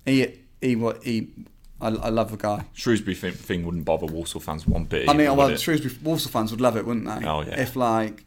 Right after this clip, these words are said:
Speaker 1: um, because he, he is the real deal, Paul Hurst. I don't care what anyone says. He got it wrong at Ipswich, but he will learn from that, and I
Speaker 2: I
Speaker 1: just think he's a top, top manager.
Speaker 2: I predicted him to do well at Ipswich, you know.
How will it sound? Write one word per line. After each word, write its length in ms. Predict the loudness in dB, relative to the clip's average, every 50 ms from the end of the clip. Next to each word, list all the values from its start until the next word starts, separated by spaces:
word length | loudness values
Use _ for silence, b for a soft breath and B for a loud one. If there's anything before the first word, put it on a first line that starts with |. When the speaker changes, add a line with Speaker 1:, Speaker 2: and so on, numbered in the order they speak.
| -10 _
Speaker 1:
um, 680 | -2 -2 0 0 0 -2 -2 -4 -6 -8 -12 -12 -12 -14 -14 -20 _ -20 _ _ -12
because 240 | -8 -4 -2 2 4
he, 220 | 6 6 6 6
he 300 | 4 0 0 2 2 4
is 120 | 4 2 2
the 80 | 2
real 220 | 4 6 6 6 6
deal, 220 | 6 4 4 4
Paul 200 | 2 -2 -4 -2
Hurst. 280 | -2 -2 -2 -2 -4 -4
I 40 | -4
don't 100 | -4 -2
care 140 | 0 0 2
what 100 | 2 2
anyone 220 | 2 0 -2 -2
says. 240 | -4 -2 -2 -2 -2
He 140 | -2 -6 -4
got 280 | 2 6 6 6 6
it 80 | 6 2
wrong 200 | 2 0 0 0
at 100 | 0 -2
Ipswich, 540 | -4 -4 -4 -4 -2 -2 -2 -2 -4 -8 -2
but 300 | 2 2 2 2 0 b b b b b b b b b b -8 -2
he 100 | 0 0
will 140 | 2 2 2 4
learn 320 | 6 6 6 6 4 2
from 220 | 0 0 0 0
that, 300 | 2 2 0 0 -2 -4 -4
and 280 | -4 -4 -4 -4 -8 -12 -4
I 100 | -2 -2
Speaker 2:
I 20 |
Speaker 1:
just 200 | -2 0 -4 -4
think 320 | -4 -4 -4 -4 -6 -10 -8 -6
he's 180 | -6 -6 -6
a 40 | -8 -10
top, 280 | -6 -6 -6 -4 -4 -6
top 160 | -6 -4 -6
manager. 380 | -6 -6 -6 -6 -6 -6 -4 -4
Speaker 2:
I 40 | -6 -2
predicted 320 | -2 -2 -2 -2 -4 -4
him 100 | -6 -4
to 100 | -2 -2
do 120 | -2 0
well 260 | 2 2 2 2 2 0
at 60 | -2
Ipswich, 380 | -6 -10 -12 -12 -12 -12 -12
you 60 | -10 -10
know. 140 | -10 -10